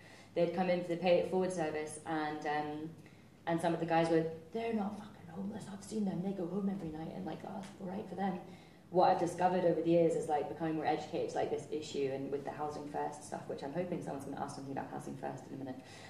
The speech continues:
Um, what I've discovered is that, so, so do you guys understand what temp-, does any, do you guys know what temporary accommodation is?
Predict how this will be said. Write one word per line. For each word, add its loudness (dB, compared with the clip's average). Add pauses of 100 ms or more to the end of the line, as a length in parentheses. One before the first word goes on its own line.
(120)
Um, 4 (880)
what 10
I've 6
discovered 6
is 6
that, 4
so, 6
so 8
do 4
you 0
guys 6
understand 8
what 6
temp-, 0
does -4
any, 4
do -2
you 8
guys 4
know 4
what 2
temporary 4
accommodation 0
is? -4